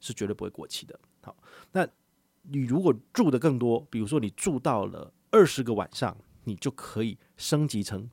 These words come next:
金卡的精英会员。好，那金卡精英会员除了刚刚讲的，就是你的累积积分的比例呢，会多百分之四十以外呢，它还多了什么福利？它可以就是累积房晚顺延到下一年度的汇集。好，所以呢，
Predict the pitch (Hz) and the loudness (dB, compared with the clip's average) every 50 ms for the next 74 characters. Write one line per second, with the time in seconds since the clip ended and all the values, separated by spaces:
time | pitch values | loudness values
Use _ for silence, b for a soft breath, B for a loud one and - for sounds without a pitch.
0 | _ - - 139 127 131 135 131 - - 71 - - 78 80 - - 101 98 110 | _ -6 -4 -2 -2 -2 -4 -6 -8 -10 -10 -10 -12 -14 -12 -10 -10 -6 -6 -6
1 | 98 95 - - 104 92 90 - - - _ _ B B B B B B - - | -6 -6 -6 -8 -8 -8 -10 -16 -18 -20 _ _ B B B B B B -4 0
2 | 170 208 202 247 240 214 175 123 120 139 160 156 151 165 170 120 104 98 - - | 0 2 2 2 2 4 4 4 4 4 2 2 4 4 4 4 4 2 0 -2
3 | 131 117 - 135 120 123 135 127 98 85 90 92 - 127 117 - 135 123 - _ | -2 -2 -2 -2 -2 -2 -2 -4 -6 -8 -10 -10 -8 -8 -6 -4 -4 -4 -6 _
4 | _ _ _ _ _ _ _ _ _ _ _ _ - 127 120 143 135 127 123 123 | _ _ _ _ _ _ _ _ _ _ _ _ -10 -6 -2 -2 0 0 0 0
5 | 110 95 92 - 135 131 120 - 127 117 131 123 113 - - 98 85 90 117 113 | 0 0 -2 -2 -4 -4 -2 -2 -2 0 2 0 0 0 -4 -8 -10 -8 -8 -6
6 | 107 101 90 - 147 143 - 135 123 - 85 85 90 - 113 - - - 165 113 | -6 -6 -2 -2 -2 0 2 0 0 -2 -4 -8 -10 -8 -6 -4 -4 -2 -2 -4
7 | - - 90 90 101 113 120 107 101 95 92 90 B B B B B - - 170 | -4 -6 -12 -10 -6 -6 -4 -4 -6 -8 -10 -14 B B B B B -6 -4 0
8 | 139 143 123 156 147 139 120 - 113 101 92 - - - 95 92 113 101 90 _ | 0 2 2 4 4 4 4 2 -2 -8 -10 -10 -12 -14 -10 -10 -10 -10 -10 _
9 | _ _ _ _ _ _ - 175 175 160 - - - 120 123 131 110 95 104 107 | _ _ _ _ _ _ -2 -2 -2 -2 -4 -6 -2 -2 0 0 -2 -2 -4 -6
10 | 98 120 117 b b b b b - 110 95 95 - - 135 151 143 - - 101 | -4 -4 -6 b b b b b -8 -6 -6 -6 -4 -2 -2 -2 -2 -2 -6 -6
11 | 87 104 120 120 92 - - - - _ _ _ - - - - - 180 131 110 | -6 -2 -2 -2 -2 -4 -6 -16 -20 _ _ _ -8 -6 0 4 4 4 4 4
12 | 95 98 120 139 117 117 - - 131 123 120 117 95 87 90 110 104 90 90 - | 0 0 0 -2 -2 -2 0 0 0 0 0 -2 -4 -6 -8 -8 -8 -10 -10 -8
13 | - 117 87 92 - - - - - _ _ _ _ _ - - 110 - - 185 | -6 -8 -8 -8 -8 -10 -10 -10 -12 _ _ _ _ _ -14 -10 -2 4 6 6
14 | 160 147 143 135 | 6 6 4 2